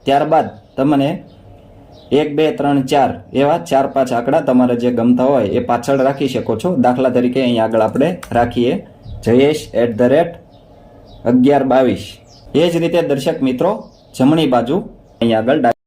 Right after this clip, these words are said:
એ જ પાસવર્ડ આપ સૌએ ફરીથી લખવાનો રહેશે. પાસવર્ડ લખાઈ જાય ત્યારબાદ દર્શક મિત્રો, અહીંયા આગળ જે captcha કોડ માંગવામાં આવ્યો છે, સરવાળો કરીને આપ સૌએ કેચ-, captcha કોડ લખવાનો છે. ત્યારબાદ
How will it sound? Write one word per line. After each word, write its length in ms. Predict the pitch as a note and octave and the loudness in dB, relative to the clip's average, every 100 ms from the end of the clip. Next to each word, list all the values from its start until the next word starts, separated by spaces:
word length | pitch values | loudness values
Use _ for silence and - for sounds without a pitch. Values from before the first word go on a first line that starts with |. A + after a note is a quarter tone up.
| _ _ _ _ - - | _ _ _ _ -20 -4
એ 140 | C#3+ D#3 | 0 0
જ 120 | - | 0
પાસવર્ડ 340 | C#3 C#3 C#3+ | -2 0 0
આપ 120 | C3 | 0
સૌએ 240 | - C#3 B2+ | 0 -2 0
ફરીથી 320 | B2+ C3+ B2+ | 2 0 0
લખવાનો 480 | A2+ A2 A#2 C#3 G#3+ - - | -2 0 0 0 -2 -8 -4
રહેશે. 560 | G#2 G#2 G2+ - F#2+ - - - - - | 0 2 0 -6 -14 -18 -20 -20 -20 -4
પાસવર્ડ 300 | B2+ D3+ E3 | -2 0 0
લખાઈ 260 | D#3+ F#3 F#3 | 0 0 2
જાય 120 | F3 | 2
ત્યારબાદ 380 | D#3+ D#3 E3+ E3 | 2 0 0 -2
દર્શક 280 | C#3+ D#3 C#3+ C3+ | -4 -4 -2 0
મિત્રો, 220 | A#2 E3+ G#3+ - - | 2 0 -2 -8 -2
અહીંયા 260 | C3+ C3+ | 2 4
આગળ 240 | A#2+ C#3 F3 | 2 0 0
જે 60 | D#3 C#3+ | -2 0
captcha 280 | B2+ B2 C3+ | -2 0 0
કોડ 140 | C3+ B2 | 0 2
માંગવામાં 440 | B2 B2 B2 B2+ | 2 2 4 4
આવ્યો 140 | D3+ | 2
છે, 140 | D3 B2+ | 0 -2
સરવાળો 380 | B2+ B2 A#2+ A#2+ | 0 2 2 2
કરીને 320 | - A#2+ A2+ | 0 0 0
આપ 140 | A2+ | -2
સૌએ 260 | - A#2+ A2+ | 0 0 2
કેચ-, 340 | A#2 A#2 A2 - | -2 -4 -8 -4
captcha 320 | A#2 - A2+ | -6 -4 -4
કોડ 200 | A2+ B2 F3+ - - | -2 -2 -4 -10 -2
લખવાનો 480 | B2+ B2 C3 B2 A2+ | -2 2 4 4 2
છે. 160 | E3 | -2
ત્યારબાદ 460 | E3 B2+ A#2+ C3+ | 0 0 2 0